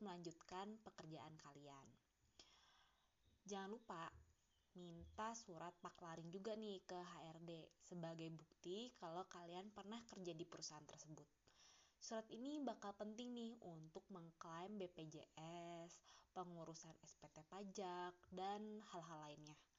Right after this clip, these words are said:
Kalau ijazah kalian disita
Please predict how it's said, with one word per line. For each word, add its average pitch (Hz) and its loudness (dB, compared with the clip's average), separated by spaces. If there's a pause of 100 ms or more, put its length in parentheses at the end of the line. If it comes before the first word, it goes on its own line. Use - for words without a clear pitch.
(540)
Kalau 175 6 (160)
ijazah 165 -2
kalian 160 0
disita - -4